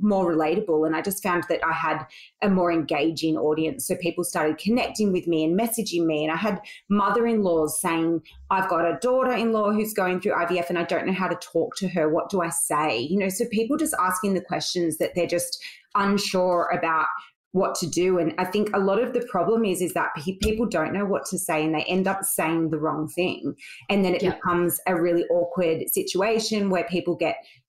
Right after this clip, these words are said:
Speaker 1: angry because they're like, you know, "I can't believe people keep," you know, the, the constant thing that people say is, "Just relax and it will happen." And it's like, stop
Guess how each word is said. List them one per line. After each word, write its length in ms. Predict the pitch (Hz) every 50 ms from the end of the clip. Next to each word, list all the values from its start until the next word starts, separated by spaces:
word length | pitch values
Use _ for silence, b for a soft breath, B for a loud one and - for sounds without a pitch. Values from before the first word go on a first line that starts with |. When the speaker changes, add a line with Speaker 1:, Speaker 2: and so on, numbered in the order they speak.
| _ _ _ -
Speaker 1:
angry 560 | - 208 220 226 208 196 196 190 185 185 185
because 340 | 180 185 185 - 190 165 -
they're 140 | - 165 156
like, 200 | 156 160 165 -
you 60 | 220
know, 140 | 220 220 190
"I 20 |
can't 220 | 185 190 202 175 -
believe 180 | 190 190 185
people 220 | 190 190 185 185 165
keep," 240 | - 190 160 - 208
you 60 | 208
know, 100 | 190 170
the, 220 | - 175 165 - - - 160 190 185
the 80 | - 170
constant 580 | 175 - 185 170 - - - - 165 139 127 -
thing 160 | 160 160 160
that 80 | 156
people 240 | - 170 151 - 160
say 300 | 156 - 160 165 160 156
is, 100 | 156 - - B B B B
"Just 200 | - 220 208 -
relax 500 | 196 185 180 165 151 - - - - -
and 80 | 185 156
it 100 | 123 -
will 120 | - 160
happen." 500 | 147 135 139 - - 196 165 135 131 - -
And 120 | 190 214
it's 160 | 214 - -
like, 160 | 226 220 220 -
stop 420 | - - 240 233 226 - -